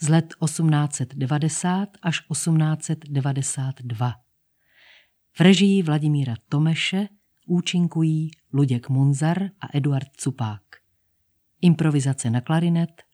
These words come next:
Lukáš Matoušek. Petr Bezruč jen jedenkrát. V režii Jana Tůmy recituje František Derfler. Otokar Březina Antonín Sova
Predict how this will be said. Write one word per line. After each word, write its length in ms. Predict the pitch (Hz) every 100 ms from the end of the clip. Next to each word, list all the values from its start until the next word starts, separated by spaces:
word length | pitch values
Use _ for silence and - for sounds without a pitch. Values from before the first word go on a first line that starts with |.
| _ -
Lukáš 560 | 131 135 143 135 - -
Matoušek. 600 | 120 120 104 - 92 - - _ _ _ _ _ _ _ _ _ _
Petr 260 | - 175 139
Bezruč 640 | 127 147 165 190 - - - _ _
jen 300 | 147 151 160 -
jedenkrát. 720 | 139 139 139 131 120 110 113 - - _ _ _ _ _ _ _ _ _ _ _
V 60 | 139
režii 400 | 165 175 180 170
Jana 240 | 147 135
Tůmy 580 | 127 151 160 170 180 196 -
recituje 720 | 151 160 165 165 165 156 151 143
František 760 | - 135 139 139 139 - 143 -
Derfler. 680 | 135 117 113 - 113 107 110 95 _ _ _ _ _ _ _ _ _ _ _ _ _
Otokar 460 | 170 160 147 127 123
Březina 720 | 117 131 147 156 170 175 175 _ _ _
Antonín 640 | - 147 139 139 127 117 117
Sova 540 | - 139 135 151 180